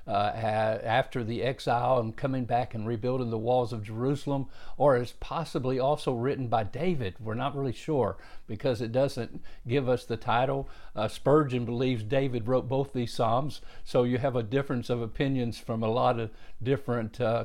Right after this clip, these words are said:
commentators and teachers and preachers of the word. But, uh, we know Psalm two, it appears, was written by David.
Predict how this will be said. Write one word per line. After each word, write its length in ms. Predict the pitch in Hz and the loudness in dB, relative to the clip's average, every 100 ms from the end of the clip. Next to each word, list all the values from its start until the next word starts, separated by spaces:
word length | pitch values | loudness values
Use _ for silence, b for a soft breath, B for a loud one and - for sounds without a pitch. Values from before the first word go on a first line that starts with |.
| - | 0
commentators 880 | 139 127 123 113 127 120 120 113 - | 2 2 0 0 0 2 0 -4 -4
and 220 | 113 110 B B - | -4 -4 B B -10
teachers 460 | - 139 135 127 107 | 0 0 2 -4 -2
and 100 | 110 | -2
preachers 460 | - 131 - 120 107 | 0 0 0 -4 -2
of 140 | 110 | -2
the 60 | 110 | -2
word. 440 | 113 123 107 98 B B B | 2 2 2 -4 B B B
But, 300 | 123 123 113 | 2 2 2
uh, 280 | 131 117 110 - B - | 4 4 4 0 B -2
we 160 | 123 135 | 2 4
know 300 | 143 139 135 | 6 6 4
Psalm 340 | - 143 127 - | 2 2 2 2
two, 440 | 220 240 190 131 | 4 6 4 2
it 160 | 139 147 | 2 2
appears, 480 | 131 - 135 131 123 | 2 0 2 2 0
was 200 | 123 113 | -2 0
written 380 | 123 202 143 120 | 2 2 2 0
by 140 | 117 | 0
David. 520 | 107 117 104 95 87 | 2 2 2 -2 -6